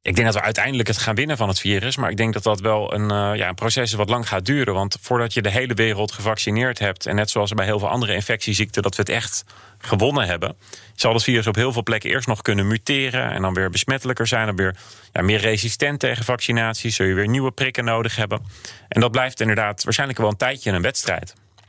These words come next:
Eh, waarbij we moeten zorgen dat we steeds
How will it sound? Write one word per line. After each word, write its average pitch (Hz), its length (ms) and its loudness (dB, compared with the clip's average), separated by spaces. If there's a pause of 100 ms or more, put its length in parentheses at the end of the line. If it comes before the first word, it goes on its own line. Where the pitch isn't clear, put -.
(200)
Eh, 95 260 4
waarbij 113 400 0
we 110 80 2
moeten 110 200 2
zorgen 127 360 0
dat 92 140 -4
we 92 80 -4
steeds - 420 -2